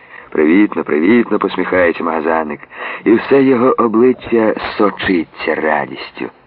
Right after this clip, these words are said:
А як же? Це так приємно, що чоловік повернувся з далеких доріг. "Де ж твої линки?" "Линки? Зараз покажу".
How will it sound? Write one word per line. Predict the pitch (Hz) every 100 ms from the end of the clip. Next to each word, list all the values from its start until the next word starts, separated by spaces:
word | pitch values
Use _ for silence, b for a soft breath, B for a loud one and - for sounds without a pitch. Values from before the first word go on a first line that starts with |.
| _ _ _ -
А | 76
як | 87 92 82
же? | 71 - _ _ _ _ _ -
Це | 98
так | 104 107
приємно, | 104 101 95 120 127
що | 117 120
чоловік | 113 120 120 120 104
повернувся | 107 110 104 110 95 95
з | 82
далеких | 90 90 82 85
доріг. | 80 80 78 - _ _ _ _ _ _ _ _ _ _ _
"Де | 80 87
ж | 85 -
твої | 85 78
линки?" | 76 71 69 80 90 185 B B B B B B B B B
"Линки? | 76 95 104 - 135 143 101 B B B _ _ -
Зараз | 76 78 87 90 85
покажу". | - 87 82 78 78 80 78